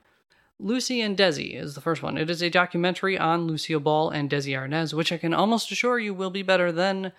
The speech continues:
Being the Ricardos, um, which was not horrible, but I also can't really recommend it. It, it wasn't, wasn't very good. Then there is a spin-off hit show f-, of The Boys, which is titled Diabolical.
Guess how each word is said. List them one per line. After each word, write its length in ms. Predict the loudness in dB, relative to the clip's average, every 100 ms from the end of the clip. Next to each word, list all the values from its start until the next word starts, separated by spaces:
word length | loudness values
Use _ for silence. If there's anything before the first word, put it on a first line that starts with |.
| _ -4
Being 320 | -2 0 0
the 100 | -2
Ricardos, 920 | -4 -4 2 4 4 0 -6 -10 -12 _ _ _ _ _ -10
um, 480 | -4 -2 -2 -6 -4
which 220 | -4 -2
was 180 | -2 0
not 240 | 2 2
horrible, 680 | 0 0 2 4 2 0 -2
but 240 | -2 -2
I 160 | 0 2
also 380 | 2 0 -4 -4 -14 -14
can't 240 | -8 -4
really 180 | -2 0
recommend 460 | 0 -2 0 -2 -2
it. 120 | -6
It, 100 | -10 -12 _ -14
it 40 |
wasn't, 300 | -8 -6 -8 -12 _ _ _ _ _ _
wasn't 180 | -6 -4
very 240 | -2 -2 0
good. 260 | -2 -4 -10 _ -20 -20 _ -2
Then 260 | 0 0 0
there 160 | 0
is 160 | 0 0
a 100 | -2
spin-off 640 | -2 -2 0 2 2 -2
hit 200 | -6 -6
show 520 | -6 -6 -2 0 -2
f-, 240 | -6 -10 -10 -2
of 420 | 0 0 -4 -16 -2
The 160 | 0
Boys, 640 | 2 2 4 2 0 -4 -10 _ -8
which 180 | -6 -4
is 120 | -4
titled 520 | -2 -2 -2 -6 -4
Diabolical. 960 | 0 2 2 2 2 0 0 0 -2